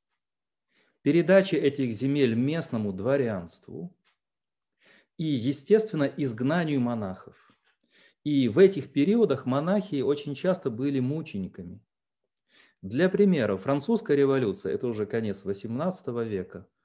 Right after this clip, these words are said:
а, больно ударила по Шартрезу, и там сразу пятьдесят один мученик, убитые, замученные монахи.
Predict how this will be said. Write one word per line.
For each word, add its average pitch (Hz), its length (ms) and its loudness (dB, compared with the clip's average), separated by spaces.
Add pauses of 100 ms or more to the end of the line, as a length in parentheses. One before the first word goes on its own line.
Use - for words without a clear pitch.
(480)
а, 113 460 0
больно 160 460 4
ударила 147 500 2
по 135 380 4
Шартрезу, 123 880 -4 (600)
и 107 80 -8
там 147 200 0
сразу 135 320 0
пятьдесят 139 500 -2
один 139 200 0
мученик, - 520 -8
убитые, 120 440 -2
замученные 113 600 -4
монахи. 98 480 -12